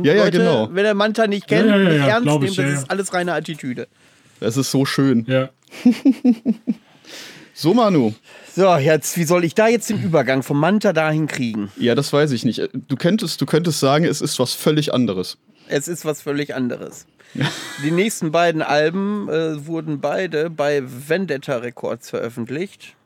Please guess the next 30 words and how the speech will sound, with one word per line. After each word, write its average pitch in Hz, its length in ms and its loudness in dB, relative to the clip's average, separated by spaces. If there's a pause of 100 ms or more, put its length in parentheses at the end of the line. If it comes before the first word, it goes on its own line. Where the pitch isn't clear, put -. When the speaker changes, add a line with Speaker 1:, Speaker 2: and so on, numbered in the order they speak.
Speaker 1:
Oh. - 60 2
Speaker 2:
Und, 143 640 0
ähm, 135 520 0
Vendetta 151 360 -4
Records, 147 680 -6
ähm, 139 540 -6
ist 127 220 -12
ein, 131 120 -6
für 143 280 -10
mich 185 160 -8 (280)
sehr 147 240 -4
spannendes 160 520 -8
Label. 165 480 -4 (720)
Äh, 139 160 -2
da 135 140 2
höre 147 80 4
ich 147 80 -8
auch 147 100 -8 (160)
im 151 120 -4
Prinzip 156 500 -6 (460)
quasi 143 320 0
jede 151 360 0
Veröffentlichung 156 720 -6
rein, 156 320 -4
wenn 143 100 -4
man 139 80 -4
das 135 140 -8
mal 120 80 -2
hinkriegt 147 340 -6
zeitlich, 139 480 -6